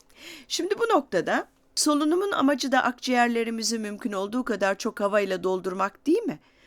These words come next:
Bunun nesi yanlış olabilir ki diye düşünüyor olabilirsiniz. Aslında yarı yarıya haklı sayılabilirsiniz. Şimdi burada bir gaz alışverişi olması gerektiğine göre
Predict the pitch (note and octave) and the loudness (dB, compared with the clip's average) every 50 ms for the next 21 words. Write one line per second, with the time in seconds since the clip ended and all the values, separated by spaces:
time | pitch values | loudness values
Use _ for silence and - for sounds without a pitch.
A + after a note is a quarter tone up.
0 | _ _ _ _ - - G#3+ A3 A#3 A3+ G#3 F#3 F3 G3+ - - D4+ D4 C4+ A#3+ | _ _ _ _ -6 -2 0 0 0 0 0 -2 0 0 2 4 4 4 4 4
1 | A3 G#3+ G3+ - A3+ G3+ G3+ G3+ F#3+ G#3+ G#3 C#4+ C4 A#3+ - G#3+ F3 F3+ F#3 F#3 | 2 0 -4 -4 -2 -2 -2 -2 -2 0 -2 -2 -2 -2 -4 -8 -6 -2 0 0
2 | G3+ F#3+ F3+ F3+ - - F#3 E3+ E3+ F#3 G#3 G#3+ G#3 G3 G3+ F#3+ G3+ G3 G#3+ G#3 | 0 -2 -4 -6 -6 -6 -4 -2 -2 0 0 0 0 0 0 -2 -2 -4 -4 -2
3 | G3 - - C#3 B2+ B2 - - - - _ _ - _ _ _ _ _ _ _ | -2 -4 -4 -4 -6 -6 -6 -8 -8 -12 _ _ -20 _ _ _ _ _ _ _
4 | _ _ _ _ _ _ _ _ _ _ _ _ _ - - A#3 - - A3 G#3 | _ _ _ _ _ _ _ _ _ _ _ _ _ -6 -4 -4 -4 -6 -6 -6
5 | G3+ G#3 F#3 F#3+ G3 G#3 A3 F#3+ D3+ C#3 D#3+ D#3 E3+ G3+ F#3 E3+ - - G3 - | -4 -2 0 0 0 2 2 2 0 2 2 0 0 -2 -4 -8 -8 -8 -6 -4
6 | - G3+ F3+ F3 E3+ F3+ F3+ F3 F3 D#3+ E3 E3 - - - C#3 B2+ - - - | -2 -2 -2 0 0 -2 -2 -2 -4 -6 -8 -6 -6 -6 -6 -6 -6 -6 -6 -8
7 | - _ - - - - - - - - _ _ _ _ - - B3+ A3 A3 F#3+ | -8 _ -14 -20 -20 -20 -20 -20 -20 -20 _ _ _ _ -8 -4 -4 0 2 2
8 | - - - _ _ _ _ _ _ _ _ _ _ - F3 F#3 A3+ F#3+ A#3+ A3 | 2 2 0 _ _ _ _ _ _ _ _ _ _ -8 -4 -2 2 4 4 4
9 | G3+ A#3 F#3+ F3+ F3+ A3 A#3+ B3+ - C#4 B3+ G#3 G#3+ - - - F3+ F3 F3 - | 2 0 -2 4 6 6 6 8 6 4 4 4 0 -2 -2 0 0 0 0 -2
10 | - F#3 D#3 D#3+ E3 E3+ E3 F3 - - E3+ F3+ F3+ E3+ F#3 F3+ _ - G3 F#3+ | -2 -2 -2 -2 -2 -2 -2 -2 -4 -4 -2 -2 -2 -2 -2 -6 _ -8 -6 -2
11 | A#3 C#4 C#4+ G#3+ E3+ E3 G3+ E4+ | -2 0 0 0 0 -2 -4 -6